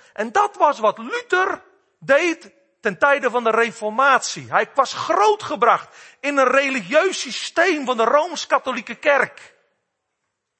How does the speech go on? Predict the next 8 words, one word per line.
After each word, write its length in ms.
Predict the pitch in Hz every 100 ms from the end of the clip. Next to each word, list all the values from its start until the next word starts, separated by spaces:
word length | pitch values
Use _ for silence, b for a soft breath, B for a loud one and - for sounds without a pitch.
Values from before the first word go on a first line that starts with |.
| _ _ _ _
Komende 320 | - 214 214 208
week 160 | 214
is 180 | 208 -
de 80 | 196
Reformatie, 760 | 208 - 214 277 262 - 196
denk 300 | 151 160 147
ik. 100 | 143
Maar 200 | 170 190